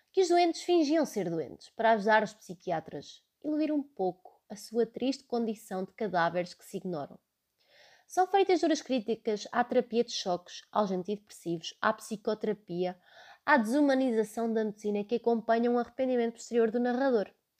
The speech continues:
por ter tido ele também um papel nesta realidade infernal. Sempre que uma pessoa vai morrer, agrupam-se, guiados por qualquer estranho instinto de insetos,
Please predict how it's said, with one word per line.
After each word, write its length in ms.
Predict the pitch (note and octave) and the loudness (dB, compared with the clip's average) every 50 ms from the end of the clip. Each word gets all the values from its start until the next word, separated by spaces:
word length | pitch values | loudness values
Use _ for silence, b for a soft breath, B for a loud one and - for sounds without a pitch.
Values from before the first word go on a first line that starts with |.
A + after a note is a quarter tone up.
| _ _ _ | _ _ _
por 160 | - A#3 A#3 | -2 -2 -2
ter 220 | A3+ - A#3 A3 G#3 | 0 2 2 2 2
tido 320 | G#3+ - A3 A3 G3 F#3 A3 | 0 -6 -4 -4 -2 2 2
ele 120 | A3+ A#3 | 2 2
também 380 | A#3 - G#3 G3 F#3+ F#3 F#3+ G3+ | 0 -2 -4 -4 -2 -2 -2 -2
um 60 | G3 | -4
papel 360 | - A3 G#3+ - F#3 F3 F3 | -4 -6 -4 0 0 0 2
nesta 300 | F#3 F#3+ F#3+ F#3+ - G#3 | 0 -2 -4 -4 -6 -8
realidade 440 | G3+ - G3+ G3+ F#3+ E3+ D#3 D#3 E3+ | -6 -4 -2 0 0 0 0 0 -2
infernal. 480 | E3+ - - - F3+ E3+ D#3 - - _ _ _ _ _ _ _ b b b b b b b b b b b b b | -6 -8 -10 -12 -10 -10 -10 -12 -14 _ _ _ _ _ _ _ b b b b b b b b b b b b b
Sempre 440 | - - G3+ G#3 G#3+ G3 - F#3 F#3+ | -12 -6 -4 -2 -2 -2 -4 -6 -8
que 140 | F#3+ - G3+ | -8 -8 -8
uma 140 | F#3+ F#3+ | -6 -6
pessoa 420 | F#3 - - - - G3+ G3+ G3+ F#3+ | -8 -10 -14 -8 -4 -2 0 0 2
vai 160 | F#3+ F#3 F#3 | 0 0 0
morrer, 320 | F#3 F3 - F3 F3 F3+ | 0 -2 -2 -2 0 2
agrupam-se, 800 | A3 G3+ E3 E3+ G#3 A3 - - - D#3+ D#3 D#3 - - - - - | 2 2 2 0 0 0 -2 -4 -6 -6 -6 -8 -12 -18 -20 -14 -8
guiados 540 | - D#3 D3+ D3+ F3 E3+ D3 - - - - - | -6 -4 0 0 0 0 0 -4 -8 -16 -16 -12
por 120 | - D3+ D3+ | -12 -12 -10
qualquer 420 | _ - D3+ D#3 D#3 - D#3+ D#3 | _ -4 -4 -4 -4 -4 -6 -6
estranho 540 | D#3 - - - - - - D3 D3+ E3 D#3+ | -6 -6 -10 -12 -12 -10 -8 -8 -6 -6 -6
instinto 540 | D#3 D#3 - - - - D#3+ E3 F3 D#3+ _ - | -8 -8 -10 -12 -12 -10 -8 -8 -8 -8 _ -10
de 80 | F3 | -12
insetos, 680 | D3 D3 C#3 - - C3 B2 - _ - - - - _ | -12 -12 -12 -16 -14 -14 -14 -14 _ -20 -20 -20 -20 _